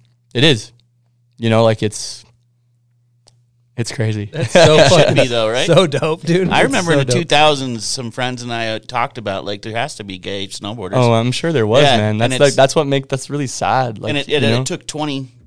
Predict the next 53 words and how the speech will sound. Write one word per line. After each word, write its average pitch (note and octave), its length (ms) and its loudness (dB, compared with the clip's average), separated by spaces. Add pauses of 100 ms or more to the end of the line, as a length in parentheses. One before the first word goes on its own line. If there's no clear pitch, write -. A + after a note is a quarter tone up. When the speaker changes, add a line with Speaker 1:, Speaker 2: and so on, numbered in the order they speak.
Speaker 3:
years A2+ 520 -12
for G2+ 260 -14 (300)
this A2+ 160 -14
to G#2+ 100 -10
happen, G2+ 460 -10
and F#2 100 -14
it's - 140 -18
so, A#2 380 -10 (280)
for - 100 -20
you F3 80 -10
to C#3+ 60 -14
be C3+ 80 -4
able B2+ 80 -2
to G#2 80 -6
be A2 140 -14
yourself G#2 560 -8
is G2+ 80 -12
such A2+ 140 -2
Speaker 1:
Mm-hmm. A2 120 0
Speaker 3:
a G2+ 40 -2
rad G2 280 -6
thing, G#2 280 -10
and F#2+ 80 -12
it F2+ 40 -14
must G#2+ 200 -16
have G2+ 80 -16
been G2+ 140 -12
so G#2 140 -12
hard G2+ 240 -10
not F#2 280 -16
to - 60 -18
be. E2 220 -20 (480)
So, G2 240 -10
so - 240 -12
proud A#2+ 340 -2
of F#2 60 -8
you, G2 160 -12
man. G2 160 -14
It's G2 60 -6
Speaker 1:
Thank E3 220 2
Speaker 3:
so A#2+ 80 -2
Speaker 1:
you. G#2+ 80 2
Speaker 3:
cool. G#2+ 120 -2 (480)
Speaker 1:
Thanks, A#2 200 -6
Speaker 2:
Same. C3 160 -10
Speaker 1:
Easton. A2+ 220 -10
Yeah, D3 160 8
no, E3+ 120 6
I - 160 2
mean, F#3+ 200 4
it's F#3 140 -2
just - 160 -4
like, F3 420 2